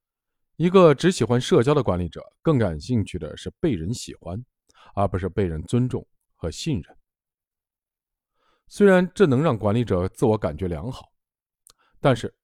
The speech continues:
对团队的成员和组织利润来说，这是一件很糟的事情。每个人都想成为一项宏大使命的一部分，创造一些有价值的东西。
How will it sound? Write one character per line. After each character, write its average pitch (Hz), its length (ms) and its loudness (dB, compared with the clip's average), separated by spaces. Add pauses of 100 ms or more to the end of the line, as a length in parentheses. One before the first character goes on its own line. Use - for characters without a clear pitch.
(120)
对 165 100 0
团 135 260 -2
队 190 80 0
的 143 120 0
成 107 160 -4
员 117 100 0
和 127 80 0
组 90 180 -8
织 113 140 -6
利 185 140 -2
润 107 180 -2
来 71 80 -10
说， - 260 -16 (280)
这 127 100 0
是 98 140 -4
一 - 20 -8
件 87 140 -6
很 - 240 -14
糟 127 240 -2
的 123 80 -8
事 - 180 -14
情。 - 140 -20 (960)
每 139 160 4
个 214 120 6
人 117 200 4 (100)
都 170 140 4
想 107 180 0
成 110 140 -2
为 120 80 2
一 131 60 0
项 120 180 0
宏 98 280 -2
大 123 160 2
使 - 180 -6
命 92 140 -2
的 95 60 0
一 82 100 -4
部 104 180 -4
分， - 140 -12 (400)
创 135 200 2
造 110 140 0
一 101 40 -2
些 104 140 -4
有 80 160 -4
价 120 240 -4
值 - 120 -12
的 71 100 -16
东 71 200 -20
西。 - 140 -20